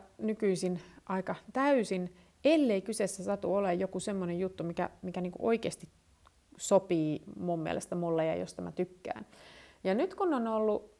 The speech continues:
tässä on hyvä esimerkki itse asiassa se, että nyt siis kaikki, kaikillahan on näitä tämmösiä, siis naisilla, huom, puhun nyt etupäässä naisten muodista, kun siitä mä nyt, mm,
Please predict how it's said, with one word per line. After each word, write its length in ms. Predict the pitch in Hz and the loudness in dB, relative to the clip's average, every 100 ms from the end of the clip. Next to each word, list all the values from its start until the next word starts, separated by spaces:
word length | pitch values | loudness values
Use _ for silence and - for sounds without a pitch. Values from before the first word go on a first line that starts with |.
| _ - - | _ -14 -12
tässä 240 | - 247 254 | -4 -4 -2
on 60 | |
hyvä 160 | 294 262 | 0 2
esimerkki 460 | 226 233 190 - 180 | 2 0 -4 -4 -8
itse 180 | - | -8
asiassa 360 | 175 175 170 - | -6 -4 -6 -6
se, 300 | - 190 185 | -4 0 0
että 220 | 160 160 156 - - 120 - - | -2 -6 -10 -12 -14 -14 -14 -10
nyt 280 | 190 202 202 - | -6 -6 -10 -12
siis 280 | - 175 - - - | -4 -4 -4 -18 -8
kaikki, 340 | 208 202 202 - | -2 -2 -2 -4
kaikillahan 560 | 269 285 269 190 185 165 | 0 2 2 0 -2 -4
on 140 | 190 | -4
näitä 240 | 185 175 175 | -4 -4 -4
tämmösiä, 500 | 196 190 175 170 175 190 | -4 -4 0 0 0 -6
siis 200 | - - | -10 -4
naisilla, 460 | 180 151 - 170 - | -2 -2 -6 -10 -6
huom, 180 | - - - - - - 170 190 - - | -6 -6 -16 -20 -18 -12 -12 -12 -10 -2
puhun 220 | 180 165 | 0 0
nyt 260 | 160 - - _ - | -4 -10 -20 _ -4
etupäässä 540 | 214 202 190 160 - | 0 2 4 2 0
naisten 380 | 185 190 185 175 | 0 2 2 0
muodista, 440 | 165 170 180 - | 0 0 -2 -4
kun 180 | 165 170 | -6 -4
siitä 240 | 170 175 170 | -2 -2 0
mä 200 | - - - | -4 -6 -8
nyt, 300 | 170 - - - - | -10 -10 -20 -20 -18
mm, 400 | 208 - 180 - | -16 -14 -16 -18